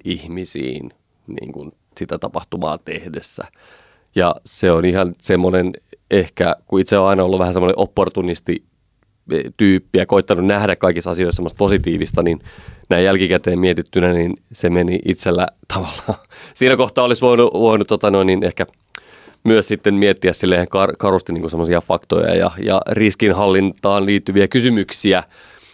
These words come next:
Ja tota, se on, se on ehkä semmonen, semmonen homma, että kyllä, kyllä jotenkin, jotenkin, jos tulee keskusteltua vaikka jotenkin aloittelevien tapahtumajärjestäjien kanssa tai muuta, niin kyllä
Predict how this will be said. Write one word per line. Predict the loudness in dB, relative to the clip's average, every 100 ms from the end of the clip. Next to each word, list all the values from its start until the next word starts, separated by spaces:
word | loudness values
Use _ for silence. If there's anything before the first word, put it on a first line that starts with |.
| _ _ -6
Ja | -4 -4
tota, | -2 -2 -2
se | 2
on, | 2 0
se | -2 2
on | 2
ehkä | 0 0
semmonen, | 2 4 2 0 -4 _
semmonen | -4 -2 0
homma, | 0 0 2 -2
että | -2 -6
kyllä, | -2 -2 -4
kyllä | -4 -2
jotenkin, | 0 0 -2 -4 _ -20 -20 _ _ _ _ _ -10
jotenkin, | 0 2 2 2 0 0 -6 -16 -18 _ _ -20 -20 -20 -20 _ _ _
jos | -4 -2 -2 -4 -8 -16 -20 _ 0
tulee | 2 4 2
keskusteltua | 0 -2 -2 0 2 2
vaikka | 0 0 -2 -2 _ _ -14 -14 -18 -18 -14
jotenkin | -8 -8 -8 -10 -10 -12 -20 -20 -20 -18 -2
aloittelevien | -2 0 0 2 2 0 -8 -6
tapahtumajärjestäjien | -4 -2 2 2 0 0 -2
kanssa | -2 -6 -2
tai | -2
muuta, | -2 -2 -4
niin | -6
kyllä | -8